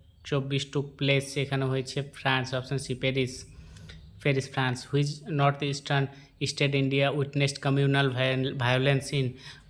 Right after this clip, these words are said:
মণিপুরের যে জ্বলছে, সেটা তো আমরা সবাই জানি, সেটা হচ্ছে মণিপুর, অপশন বি। What is the name of the spacecraft which recently landed on the moon? এখানে রিসেন্ট যেটা ল্যান্ড করেছে,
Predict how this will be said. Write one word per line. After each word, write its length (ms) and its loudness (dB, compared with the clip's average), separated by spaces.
মণিপুরের 580 4
যে 200 2
জ্বলছে, 420 0
সেটা 280 -2
তো 100 0
আমরা 180 2
সবাই 300 0
জানি, 200 0
সেটা 260 -4
হচ্ছে 200 -4
মণিপুর, 420 0
অপশন 280 -2
বি। 300 0
What 140 4
is 120 4
the 160 4
name 300 4
of 80 -4
the 120 2
spacecraft 800 -2
which 440 2
recently 640 0
landed 380 2
on 160 0
the 200 2
moon? 240 2
এখানে 340 0
রিসেন্ট 360 0
যেটা 380 2
ল্যান্ড 320 2
করেছে, 460 -2